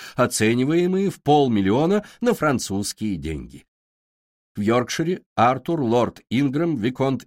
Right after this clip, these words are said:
Ирвин, владеет дворцом Темпл Ньюшем,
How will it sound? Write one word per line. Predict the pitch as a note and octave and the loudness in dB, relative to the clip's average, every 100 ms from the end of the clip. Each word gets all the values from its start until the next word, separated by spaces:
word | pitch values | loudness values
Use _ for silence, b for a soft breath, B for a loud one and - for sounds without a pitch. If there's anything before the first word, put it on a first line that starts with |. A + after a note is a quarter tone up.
| - | -2
Ирвин, | A#2+ C3+ D#3+ F3+ | -2 0 -2 -2
владеет | A#2 C3+ A#2+ D3+ D#3 | 2 2 4 2 0
дворцом | G2+ A#2+ - C#3 F3 F3+ | -2 -2 -2 -2 -2 -2
Темпл | - A2+ B2 C#3 D3+ | -2 -2 -2 -2 -2
Ньюшем, | E3+ A#3+ C4 - - | 0 0 0 -2 -10